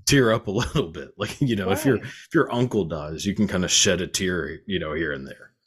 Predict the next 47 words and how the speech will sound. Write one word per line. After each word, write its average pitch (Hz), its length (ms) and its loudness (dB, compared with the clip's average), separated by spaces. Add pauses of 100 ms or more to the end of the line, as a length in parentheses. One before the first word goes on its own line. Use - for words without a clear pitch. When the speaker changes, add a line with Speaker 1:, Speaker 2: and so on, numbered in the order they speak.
Speaker 1:
Or, 101 200 6
like, 101 200 2
if 104 120 0
you 113 80 0
have 113 120 -2
anxiety, 123 500 -2
you 98 180 -2
can 107 120 -6
tell 131 200 2
people, 76 360 -8
"Hey, 85 260 0 (960)
I 78 360 2
am 76 300 -2
not 92 380 2 (260)
doing 78 320 -4
great 73 260 -2
right 71 220 -4
now. - 240 -14 (300)
Like, 85 140 -4
I'm 80 220 -2
kinda 90 320 0
freaking 92 420 0
out. 85 340 -6 (720)
Like, 69 220 -8 (720)
give 113 140 6
me 107 120 6
a 92 40 2
second 87 360 0
to 85 80 -8
get 80 180 -6
m-, 78 240 -10
you 87 140 -4
know, 71 180 -8 (360)
get 95 100 0
my 80 100 -6
stuff - 280 -2
together." 67 400 -12 (380)
If 110 120 2
you 131 120 4
Speaker 2:
Yeah. 143 60 0
Speaker 1:
can - 100 4
have 104 240 2
that 110 140 2
mentality, 98 500 0
you, 85 240 -8 (160)
you, 95 320 -6 (120)
it, 135 120 -4